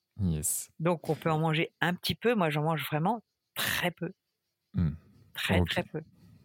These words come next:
Speaker 2: Le sarrasin
Speaker 1: Ok.
Speaker 2: n'est pas une céréale, hein.
Speaker 1: D'accord, ok. Donc, une bonne base, euh, végétale. Euh, tu manges un peu de viande, du poisson ?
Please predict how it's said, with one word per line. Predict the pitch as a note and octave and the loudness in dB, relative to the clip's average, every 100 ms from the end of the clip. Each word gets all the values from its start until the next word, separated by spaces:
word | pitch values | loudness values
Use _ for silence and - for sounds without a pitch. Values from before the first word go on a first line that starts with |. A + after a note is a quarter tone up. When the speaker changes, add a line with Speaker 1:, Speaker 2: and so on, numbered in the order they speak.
| - _ | -20 _
Speaker 2:
Le | D#3+ | -2
sarrasin | - F3 E3 E3+ A#3+ | 2 4 4 4 4
Speaker 1:
Ok. | |
Speaker 2:
n'est | G#3 | 4
pas | F3+ F3+ | 4 2
une | F3+ | 2
céréale, | - F#3+ F3+ D#3+ C#3 | 0 2 4 2 2
hein. | C3+ G3 _ _ _ _ _ - _ _ _ | -2 -6 _ _ _ _ _ -20 _ _ _
Speaker 1:
D'accord, | A2 D3 G#2+ G2 E2 D2 - - | 0 2 4 4 4 0 -2 4
ok. | G2+ - D#2 - - - - - - - - | 4 4 -2 -2 -12 -20 -20 -20 -20 -8 4
Donc, | G#2+ - - | 4 4 2
une | A2+ | 2
bonne | F#2+ D#3+ D3+ | 8 8 10
base, | C3+ C#3 B2 | 8 8 8
euh, | A2 G#2 G2 | 8 10 10
végétale. | F#2 A2 G#2 G2+ A#2 D3 D3+ F#2 - - - | 8 8 6 6 4 6 6 4 0 -16 2
Euh, | G2 G2+ G2+ G2+ G2 F#2+ F#2+ F#2 - - - | 6 8 8 8 8 8 8 6 2 -6 -10
tu | - | 4
manges | C3+ C#3+ | 6 6
un | C#3 | 6
peu | B2+ | 6
de | A2 | 6
viande, | B2 D#3+ | 6 6
du | C#3 | 4
poisson ? | B2+ A#2+ - D#3 | 6 4 4 2